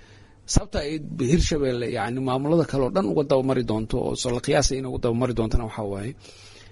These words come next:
yacni, maamulkiian maaragtay, eh, isku, isku mowqif ahayn sida hadda meelo badan laga soo xigtay. Markaan waxaan qabaa,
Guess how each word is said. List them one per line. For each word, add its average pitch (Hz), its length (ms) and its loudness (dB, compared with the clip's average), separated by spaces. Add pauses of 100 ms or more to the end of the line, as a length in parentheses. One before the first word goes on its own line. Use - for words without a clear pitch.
(160)
yacni, 120 260 0
maamulkiian 147 640 4 (100)
maaragtay, 123 460 2 (220)
eh, 117 340 -8
isku, - 220 -2 (100)
isku - 180 2
mowqif 131 320 2
ahayn 107 240 -2
sida 135 200 0
hadda 120 200 -2 (240)
meelo 131 240 2
badan 123 200 2
laga 117 120 2
soo - 140 4
xigtay. - 240 -6
Markaan 160 260 2
waxaan 180 200 4
qabaa, 107 260 0